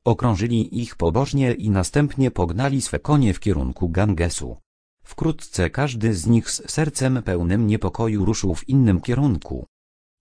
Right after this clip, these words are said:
Brahmin Krypa udał się do Hastinapury, Kritavarman powrócił do swego królestwa,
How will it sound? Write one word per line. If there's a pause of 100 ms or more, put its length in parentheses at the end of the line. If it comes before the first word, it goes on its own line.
Brahmin
Krypa
udał
się
do
Hastinapury, (220)
Kritavarman
powrócił
do
swego
królestwa,